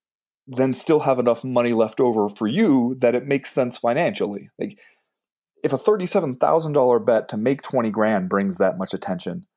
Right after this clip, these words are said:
you know, twenty grand profit isn't enough. Like, it's, it's probably not even enough to convince the fighter to throw the fight in the first place. So, eh, the economics of it just wouldn't work out. And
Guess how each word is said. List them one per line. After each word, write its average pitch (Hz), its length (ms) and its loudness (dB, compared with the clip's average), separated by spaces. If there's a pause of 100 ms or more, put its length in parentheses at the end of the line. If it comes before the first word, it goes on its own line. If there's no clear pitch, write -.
(480)
you 123 60 -2
know, 104 180 4 (100)
twenty 170 260 0
grand 160 480 0
profit 104 440 2
isn't 101 240 0
enough. 95 440 0 (540)
Like, 110 140 -4
it's, 175 220 0
it's 202 400 -2
probably 160 180 2
not 151 140 2
even 156 180 0
enough 160 240 -2
to - 80 -18
convince 165 300 -2
the 170 80 0
fighter 160 200 2
to 156 120 0
throw 170 180 2
the 165 60 -6
fight 165 160 2
in 160 80 -6
the 147 80 -10
first 196 260 -2
place. - 320 -8 (400)
So, 147 380 0 (440)
eh, 78 140 -4 (380)
the 151 640 0
economics 156 540 0
of 92 100 0
it - 100 -6
just - 240 -4
wouldn't 92 220 -6
work - 240 -8
out. 57 240 -6 (800)
And 123 320 0